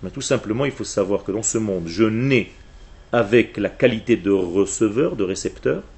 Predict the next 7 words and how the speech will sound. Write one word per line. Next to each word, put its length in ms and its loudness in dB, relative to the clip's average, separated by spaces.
mais 140 0
à 80 -2
chaque 360 2
fois 160 2
que 100 -8
je 100 2
reçois, 680 2